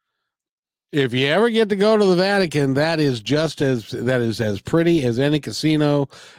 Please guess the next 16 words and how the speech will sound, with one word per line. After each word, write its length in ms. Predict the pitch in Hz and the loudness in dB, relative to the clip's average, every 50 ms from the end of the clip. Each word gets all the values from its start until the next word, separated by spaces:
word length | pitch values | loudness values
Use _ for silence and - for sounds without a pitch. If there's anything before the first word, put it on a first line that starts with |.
| - | -8
as, 320 | - 113 117 117 110 101 - | -2 -2 0 0 -2 -4 -4
as 240 | - 117 117 107 95 | -4 -4 -4 -4 -2
the, 140 | 117 113 | -2 -2
as 200 | 107 110 107 101 | -2 -2 -4 -4
the 100 | 101 104 | -6 -8
Strip 300 | 98 - - 151 147 - | -8 -2 -2 -2 0 0
in 120 | 151 135 120 | 0 -2 0
Vegas. 440 | 120 131 139 139 139 143 135 - 127 | 0 0 0 2 0 0 -2 -2 -2
And, 100 | 117 131 | -2 -2
and 400 | 135 131 - 143 139 143 143 135 - - - - _ | -2 -2 -2 -2 0 0 -2 -4 -8 -20 -20 -16 _
where 180 | - 131 147 170 | 0 0 2 2
did 100 | 185 180 | 2 0
they 120 | 190 185 | 0 0
get 140 | 185 185 - | 0 0 2
that 160 | 214 226 233 | 2 0 0
money? 280 | 202 120 85 139 - | 0 -4 -6 -8 -14